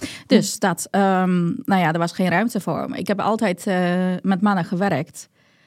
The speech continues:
En ik vond, eh, dat mannen zijn veel meer direct, veel meer recht toe, recht aan. En, ehm, ja, dat was fijn om met, eh, met ze te werken.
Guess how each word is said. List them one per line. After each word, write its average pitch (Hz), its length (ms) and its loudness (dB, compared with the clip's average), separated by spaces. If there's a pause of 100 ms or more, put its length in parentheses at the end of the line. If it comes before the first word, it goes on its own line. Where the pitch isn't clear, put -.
(200)
En 180 380 2
ik 190 140 -2
vond, 180 760 -2 (240)
eh, 175 340 2
dat 165 200 -2
mannen 175 320 2
zijn 170 260 2
veel 175 260 0
meer 160 400 2
direct, 180 600 -2 (100)
veel 190 220 -2
meer 175 180 2
recht 165 220 -2
toe, 185 120 -2
recht 165 240 -2
aan. 160 300 0 (540)
En, 175 1000 2 (220)
ehm, 175 480 0
ja, 180 200 -2
dat 190 100 -2
was 175 160 -2
fijn 285 380 0 (240)
om 214 140 2
met, 196 240 -2
eh, 175 120 -4 (760)
met 196 200 2
ze 185 80 -2
te 175 100 0
werken. 165 400 0